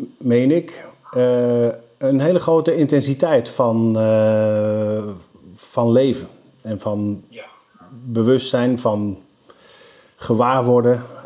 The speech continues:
Speaker 1: daarop reflecteren.
Speaker 2: Dus op een of andere manier komt hij dichtbij, i-, eh, voor je,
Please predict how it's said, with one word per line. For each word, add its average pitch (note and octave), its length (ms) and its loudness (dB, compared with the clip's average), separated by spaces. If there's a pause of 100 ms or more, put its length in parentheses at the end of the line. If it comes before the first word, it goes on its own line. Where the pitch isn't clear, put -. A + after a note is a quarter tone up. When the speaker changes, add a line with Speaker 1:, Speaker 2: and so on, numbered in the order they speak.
(100)
Speaker 1:
daarop A2 260 0
reflecteren. C3+ 760 0 (520)
Speaker 2:
Dus A2+ 160 -4
op A#2+ 100 -2
een B2+ 160 0
of A#2+ 100 -4
andere B2 220 2
manier B2+ 280 2 (100)
komt B2 280 0
hij B2 460 -2 (120)
dichtbij, G#2 840 -4 (400)
i-, C#3 180 0
eh, A#2 200 -4
voor - 340 0
je, - 180 -2